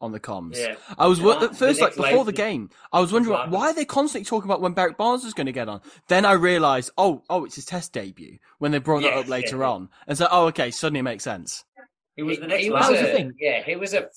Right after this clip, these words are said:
Speaker 3: freakish talent. Like, I think he played, like,
Speaker 1: Mm.
Speaker 3: five years of first grade at school or something. And then he
Speaker 4: Mm.
Speaker 3: was playing for Australia in league and union.
Speaker 1: He was really
Speaker 3: He was
Speaker 1: hyped up as a
Speaker 3: a
Speaker 1: kid, wasn't he?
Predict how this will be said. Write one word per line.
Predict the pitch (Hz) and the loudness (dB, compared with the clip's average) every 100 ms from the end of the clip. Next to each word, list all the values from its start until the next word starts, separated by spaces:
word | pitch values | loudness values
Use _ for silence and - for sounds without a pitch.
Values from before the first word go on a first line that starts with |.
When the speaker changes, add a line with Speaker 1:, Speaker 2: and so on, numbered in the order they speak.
| - | -14
Speaker 3:
freakish | 123 135 135 117 - | -8 -8 -10 -16 -16
talent. | 107 107 107 110 | -12 -10 -10 -10
Like, | 104 | -10
I | 117 | -10
think | 160 | -10
he | 165 | -14
played, | 160 131 117 123 | -10 -4 -4 -4
like, | 123 92 | -6 -8
Speaker 1:
Mm. | - | -8
Speaker 3:
five | 104 107 107 98 | -6 -4 -6 -10
years | 101 101 104 95 | -12 -10 -10 -8
of | 101 95 - | -8 -8 -14
first | - 104 110 - | -8 -6 -6 -8
grade | 101 95 | -8 -8
at | 95 - | -10 -16
school | - 104 104 101 | -14 -12 -10 -10
or | 101 | -12
something. | - 98 101 95 _ _ _ _ - | -14 -16 -18 -20 _ _ _ _ -12
And | 123 123 | -8 -6
then | 117 | -4
he | |
Speaker 4:
Mm. | 113 | -2
Speaker 3:
was | 110 | -4
playing | 110 123 117 110 107 107 | -6 -10 -8 -8 -10 -12
for | 113 104 104 101 98 98 101 | -8 -6 -4 -4 -4 -6 -8
Australia | 101 - 113 104 104 101 101 | -12 -12 -8 -6 -6 -6 -6
in | 98 101 101 | -8 -12 -12
league | 101 104 98 | -8 -8 -10
and | 101 95 | -14 -12
union. | 101 104 | -12 -4
Speaker 1:
He | 208 | -2
was | 208 | 0
really | 214 262 | 0 0
Speaker 3:
He | 233 | -2
was | |
Speaker 1:
hyped | 220 190 214 | -2 -2 -2
up | 208 | -2
as | 202 | -4
a | |
Speaker 3:
a | |
Speaker 1:
kid, | 190 208 139 | -4 -4 -4
wasn't | 147 135 | -4 -6
he? | 95 82 | -10 -14